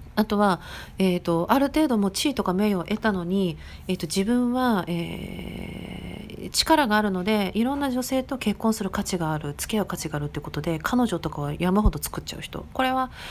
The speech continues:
名前伏せますけれども、すごく有名な人です。あの、みんな多分本読んだことある人だと思うんですけれども。そういうのがあって、それって何だろうっていうとですね、心の深いところにあるコンプレックスが浮上してきちゃうんですね。力を身につけてしまった時に。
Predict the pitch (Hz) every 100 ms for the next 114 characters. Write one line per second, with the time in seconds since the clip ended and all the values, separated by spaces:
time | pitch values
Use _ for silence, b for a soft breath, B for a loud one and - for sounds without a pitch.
0 | B - 226 262 262 269 269 - 185 160
1 | 160 156 185 214 170 170 175 170 170 -
2 | 156 143 - - 156 147 - 175 185 190
3 | 180 175 151 196 165 156 139 143 143 139
4 | - 139 - 69 71 - - 76 73 71
5 | 73 - B B B B B B - 285
6 | 285 196 170 - - 156 156 285 320 349
7 | 285 320 269 180 165 - 151 147 147 -
8 | 143 147 143 - - - - 240 240 240
9 | - - - 254 247 247 240 226 226 220
10 | 220 208 196 202 196 - - 160 156 196
11 | 185 151 B B B B - 220 240 277
12 | 285 - - 202 151 151 156 151 - 220
13 | 202 170 165 170 - 156 156 - 151 151
14 | 147 147 139 131